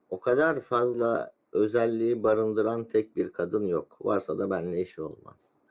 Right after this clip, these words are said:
O yüzden mesela ben sevgi ihtiyacını bir kadından, seks ve tutku ihtiyacını bir kadından,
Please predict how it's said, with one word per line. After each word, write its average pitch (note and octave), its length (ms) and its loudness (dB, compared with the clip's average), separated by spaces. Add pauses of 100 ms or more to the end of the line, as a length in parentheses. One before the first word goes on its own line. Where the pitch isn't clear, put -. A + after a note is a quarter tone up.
(100)
O D#3+ 160 4
yüzden B2 360 4
mesela A#2+ 560 4
ben B2 260 2 (180)
sevgi C3 520 4
ihtiyacını A#2 720 2
bir A#2+ 80 -2
kadından, D2 560 -6 (180)
seks - 480 2
ve A#2+ 140 6
tutku B2 300 -2
ihtiyacını G2 720 2
bir G2 80 -2
kadından, C#2+ 640 -4